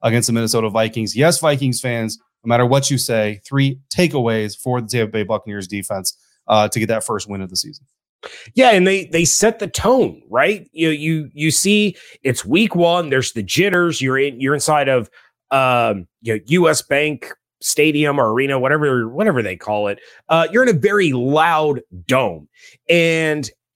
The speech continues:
Speaker 2: the offense is, is trying to find their way. Dave Canales, as a play caller, is trying to find his way. And that first half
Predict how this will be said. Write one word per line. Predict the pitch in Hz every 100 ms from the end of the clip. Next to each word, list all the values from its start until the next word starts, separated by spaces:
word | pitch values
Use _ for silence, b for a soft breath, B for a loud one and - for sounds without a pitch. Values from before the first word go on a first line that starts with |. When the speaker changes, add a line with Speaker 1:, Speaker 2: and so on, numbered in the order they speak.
| _
Speaker 2:
the | 127 135 147
offense | 180 214 202 170 156
is, | 147 -
is | 147 123
trying | - 143 131
to | 113
find | 139 127
their | 123 113
way. | 107 104
Dave | 123 156 160
Canales, | 151 143 151 143 -
as | 139 127
a |
play | 131 - 135
caller, | - 123 117 101
is | 107 -
trying | 131 127
to | 113
find | - 127 123 110
his | - 151 131
way. | 110 117 110 110 b b b _
And | 170 170 170 165 123 -
that | 127 160 202 -
first | 190 185 -
half | 190 240